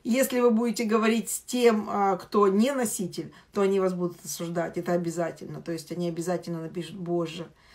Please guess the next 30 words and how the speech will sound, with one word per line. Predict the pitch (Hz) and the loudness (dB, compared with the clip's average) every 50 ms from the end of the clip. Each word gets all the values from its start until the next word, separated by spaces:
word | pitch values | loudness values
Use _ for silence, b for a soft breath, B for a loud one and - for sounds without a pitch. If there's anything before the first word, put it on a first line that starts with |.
| B B B | B B B
как | - 190 185 202 | -12 -10 -6 -2
не | 196 185 | -2 -2
стыдно, | 185 - - - 214 202 202 185 175 170 | -4 -4 -8 -4 -2 -2 -2 -2 -4 -6
как | 170 - 190 190 | -6 -8 -10 -8
противно | - 214 208 196 190 196 - - 220 208 196 202 190 | -4 -2 -2 -2 -2 -4 -6 -4 -4 -2 -2 -4 -4
ты | 185 208 | -6 -6
говоришь». | 190 190 208 202 202 185 175 175 - - | -4 -2 -2 -2 0 -2 -4 -4 -6 -6
А | - 196 | -2 0
вот | 196 202 196 | 0 0 0
носитель | 196 208 190 196 226 226 220 233 220 202 | -2 -4 -4 -4 -6 -6 -6 -4 -2 -2
никогда | 202 180 190 185 180 180 180 180 | -2 -2 -4 -4 -2 -2 -2 -2
этого | 180 180 190 180 | -4 -4 -4 -4
не | 185 190 | -4 -4
подумает. | 185 - 190 185 208 196 185 156 - - B B B B B B | -4 -4 -4 -4 -2 -4 -4 -6 -8 -12 B B B B B B
Поэтому | - 180 185 185 190 190 185 185 185 B B B B | -2 0 0 0 0 0 -2 -2 -4 B B B B
представьте | 185 190 - - 226 220 220 - 214 185 | -4 -4 2 4 2 2 2 2 -4 -4
себя | - 208 190 196 233 254 262 254 B B B B B B | -2 -2 0 2 4 4 2 2 B B B B B B
наоборот. | 196 196 185 190 196 202 226 240 220 180 - - - - b b b b b | -2 2 2 4 6 6 6 6 4 2 0 -4 -12 -20 b b b b b
То | - | 2
есть | 196 196 185 - - | 2 2 2 0 -2
вы, | 226 262 311 | 0 0 0
э, | 302 277 240 202 190 190 185 185 185 185 180 180 185 185 - 190 | 2 2 2 2 4 4 4 4 4 4 2 2 0 -2 -2 -2
носитель | 185 190 185 285 262 226 226 190 | -2 -2 -2 -2 -2 0 2 2
русского | 202 233 226 - - 202 | 2 0 -2 -2 0 0
языка, | 202 202 190 196 185 - 170 - - B B B B B B | 0 2 0 -2 -4 -4 -6 -10 -10 B B B B B B
и | - - 208 208 214 208 202 | -4 0 2 4 8 6 6
к | 190 202 | 6 8
вам | 226 269 277 277 | 8 8 8 8
подошёл | - 226 208 214 196 - 240 233 | 6 2 0 0 2 2 0 0
человек, | 226 - 247 254 269 285 311 330 320 | 2 2 4 4 4 4 2 -2 -4